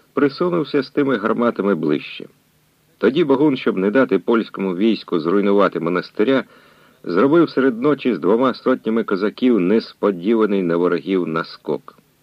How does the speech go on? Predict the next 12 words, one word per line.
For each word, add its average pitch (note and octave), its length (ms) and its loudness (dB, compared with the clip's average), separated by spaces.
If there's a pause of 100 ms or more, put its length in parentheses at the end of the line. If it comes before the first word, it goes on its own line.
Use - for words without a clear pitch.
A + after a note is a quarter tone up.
(260)
Польське C#3 420 0
військо E2 420 -4
саме C#2 340 -8
спало, C#3+ 640 0 (580)
і C3 80 0
через C#3 360 0
те F#3 240 0
в D#3+ 60 2
йому D3+ 380 2
щинився C3+ 680 0
великий G#2 600 2
шарварок. D#2 840 -4